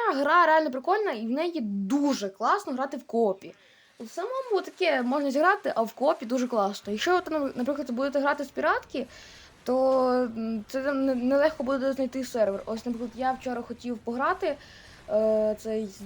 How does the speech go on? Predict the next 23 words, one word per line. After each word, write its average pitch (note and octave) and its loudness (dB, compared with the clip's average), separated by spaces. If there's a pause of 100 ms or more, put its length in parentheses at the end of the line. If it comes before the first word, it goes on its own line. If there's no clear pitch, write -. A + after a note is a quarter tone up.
(160)
е, A3 0
з G#3 -4
друзями. A3+ 0 (520)
І A3 -2 (340)
просто B3+ -2 (760)
ми, C4+ -2
е, A#3+ -2
качали C4+ -2
з B3+ -2
одного C4+ 4
торрента. G#4 2 (580)
Я B3 0
навіть B3 -2
скинув, B3+ -6
е, - -10 (600)
ссылку B3 -6
на A3+ -6
торрент, A#4 -4 (100)
е, G#3+ -4 (100)
такий C4 -10
самий. C#4 -2
І, A3 -8
тобто, A#3+ -2